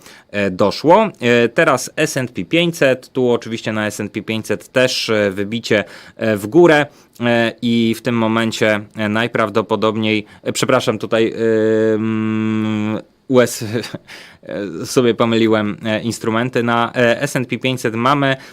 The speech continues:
oczywiście tutaj bardzo ładną reakcję, e, jeżeli chodzi o, e, tą największą korektę w trendzie. Oczywiście, jeżeli popatrzymy sobie na te noty, no to nie ma tu jakiegoś bardzo wyraźnego sygnału prowzrostowego, e, aczkolwiek, no,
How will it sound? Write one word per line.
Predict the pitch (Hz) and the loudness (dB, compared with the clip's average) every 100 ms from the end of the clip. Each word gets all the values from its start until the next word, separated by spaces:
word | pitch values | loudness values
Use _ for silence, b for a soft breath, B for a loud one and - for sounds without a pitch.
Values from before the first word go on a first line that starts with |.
| B - | B -4
oczywiście | 127 - 123 127 - 123 | -4 -2 -4 -4 -2 -2
tutaj | 117 123 120 | -2 0 0
bardzo | 110 117 110 | 0 0 2
ładną | 117 113 117 113 | 2 2 0 0
reakcję, | 113 113 110 - 120 107 - B B | 2 2 0 -2 0 0 0 B B
e, | 104 113 | 0 2
jeżeli | 110 104 110 | 2 0 -2
chodzi | 110 120 107 107 - | 0 0 0 -2 0
o, | 110 104 107 - | 2 2 -2 -6
e, | 110 107 107 | -2 0 0
tą | - 110 | -2 -4
największą | 107 101 113 - 110 | -2 -4 -6 -6 -4
korektę | - 107 - 110 | 0 0 0 -4
w | - | -2
trendzie. | - 147 143 127 | 0 0 2 0
Oczywiście, | 113 113 117 123 | -2 -6 -4 -2
jeżeli | 113 110 113 | 0 -2 -4
popatrzymy | 117 113 110 127 123 | -4 -4 -4 -6 -6
sobie | - 113 113 | -6 -4 -2
na | 110 | -2
te | - | -2
noty, | 110 117 123 120 | -2 -2 -2 -4
no | 113 | -4
to | 110 117 131 B B B 117 | 0 0 0 B B B -2
nie | 117 139 175 | 2 4 6
ma | 175 135 | 6 4
tu | - 120 113 - B - | 2 0 0 -2 B -6
jakiegoś | 117 127 123 110 | -2 0 0 2
bardzo | 107 120 117 | 2 0 0
wyraźnego | 113 117 110 123 110 113 | 0 0 0 -2 -2 -2
sygnału | - 110 117 113 110 | -4 -4 0 0 0
prowzrostowego, | 123 113 107 110 110 - 107 107 104 190 214 B B | 0 -2 0 -2 -2 -2 0 2 4 4 2 B B
e, | 120 120 - | 0 0 0
aczkolwiek, | 127 - 165 175 170 - | -2 2 2 4 0 0
no, | 143 139 | 0 0